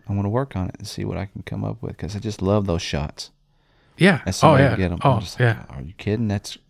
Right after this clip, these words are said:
Speaker 1: amazing." So.
Speaker 2: Yeah. All right. Look, it's, it's getting late.
Speaker 1: Yeah.
Speaker 2: And I know
Speaker 1: Yeah,
Speaker 2: you
Speaker 1: we've been
Speaker 2: probably
Speaker 1: on here forever. <laughs>
Speaker 2: Well, I'm on
Speaker 1: Sorry.
Speaker 2: va-, I'm on vacation this week,
Speaker 1: <laughs>
Speaker 2: so I got nothing to do
Speaker 1: Oh,
Speaker 2: tomorrow.
Speaker 1: that's all
Speaker 2: You
Speaker 1: right.
Speaker 2: probably have to work.
Speaker 1: Ah,
Speaker 2: So
Speaker 1: I'm good. I'm good to
Speaker 2: Um,
Speaker 1: go.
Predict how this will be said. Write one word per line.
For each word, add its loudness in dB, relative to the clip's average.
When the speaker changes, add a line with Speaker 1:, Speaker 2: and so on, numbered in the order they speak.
Speaker 1:
amazing." -4
So. -6
Speaker 2:
Yeah. -4
All 4
right. -2
Look, -4
it's, -2
it's 2
getting 2
late. 0
Speaker 1:
Yeah. 10
Speaker 2:
And 8
I 8
know 8
Speaker 1:
Yeah, 10
Speaker 2:
you 10
Speaker 1:
we've 8
been 8
Speaker 2:
probably 8
Speaker 1:
on 10
here 10
forever. 8
<laughs> -4
Speaker 2:
Well, 10
I'm 10
on 10
Speaker 1:
Sorry. 6
Speaker 2:
va-, -10
I'm 8
on 8
vacation 8
this 4
week, 0
Speaker 1:
<laughs> 6
Speaker 2:
so 8
I 6
got 6
nothing 6
to 4
do 2
Speaker 1:
Oh, 4
Speaker 2:
tomorrow. 8
Speaker 1:
that's 4
all 6
Speaker 2:
You 10
Speaker 1:
right. 6
Speaker 2:
probably 8
have 6
to 4
work. 2
Speaker 1:
Ah, 2
Speaker 2:
So 2
Speaker 1:
I'm -4
good. 2
I'm -10
good -
to 4
Speaker 2:
Um, 4
Speaker 1:
go. 0